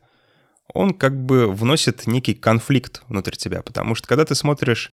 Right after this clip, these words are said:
в зеркало, можешь себя не любить как бы, да, внутренне, можешь, э, признавать,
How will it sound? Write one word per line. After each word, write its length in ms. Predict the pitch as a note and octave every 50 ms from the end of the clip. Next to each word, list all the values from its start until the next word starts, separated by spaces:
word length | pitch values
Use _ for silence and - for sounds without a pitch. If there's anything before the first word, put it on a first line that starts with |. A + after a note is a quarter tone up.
| _ _ -
в 100 | - G#2+
зеркало, 600 | A2 C#3+ F#3+ G3 - - A2+ F#2 E2+ - - _ _ _ -
можешь 420 | - - - B2+ E3 F#3+ F#3+ D3 -
себя 160 | - G#2 G2
не 100 | F#2+ F#2+
любить 300 | F#2+ G2 G2+ G2 - -
как 140 | - F2 -
бы, 100 | E2+ F2
да, 140 | G2 A2
внутренне, 380 | G#2+ G2+ F2+ - - - F2 F2+
можешь, 440 | F#2 A2 A#2 G#2 F#2+ - - - F2+
э, 80 | F2+
признавать, 720 | E2+ - G2+ F#2+ F2+ G2+ G2+ G2+ F#2 F2+ - - - -